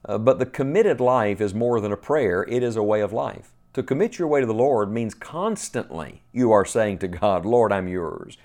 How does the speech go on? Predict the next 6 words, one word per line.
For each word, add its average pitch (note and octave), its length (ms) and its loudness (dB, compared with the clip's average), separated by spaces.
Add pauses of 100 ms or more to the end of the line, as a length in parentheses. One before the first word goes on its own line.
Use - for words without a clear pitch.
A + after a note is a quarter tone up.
(120)
Lord, B2+ 400 8
this G#2 220 0
is F2+ 120 -6
yours." F2 520 -2 (400)
In C#3 80 -2
fact, G3+ 280 2